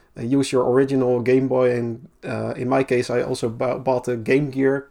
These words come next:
uh, adapter, so I can also play Game Gear games on there. Uh,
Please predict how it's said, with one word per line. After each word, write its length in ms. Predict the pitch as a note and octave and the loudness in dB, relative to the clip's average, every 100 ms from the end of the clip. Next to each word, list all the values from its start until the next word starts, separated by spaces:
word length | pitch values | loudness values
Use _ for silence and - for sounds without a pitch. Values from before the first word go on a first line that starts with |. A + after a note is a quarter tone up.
| _ _ | _ _
uh, 180 | - C3 - | -6 -6 -4
adapter, 460 | B2 C#3 - D#3+ | -2 -2 -2 -6
so 180 | D3+ A#2+ | -4 -4
I 80 | A#2 | -4
can 180 | - B2+ | -2 -2
also 200 | C3 A#2+ | -2 -4
play 240 | - B2 | -2 -2
Game 260 | A#2+ C3 D#3+ | 4 4 4
Gear 180 | C#3+ C3+ | 0 0
games 320 | C3+ D3 C#3+ | 0 -2 -4
on 140 | C#3+ | -4
there. 280 | C#3 D3+ G3 _ - - - - _ _ | -2 -2 -4 _ -20 -20 -20 -20 _ _
Uh, 960 | C3+ B2 A#2 A2+ A#2 A#2 A2+ A2+ A#2+ | -4 -2 0 0 0 0 -2 -4 -6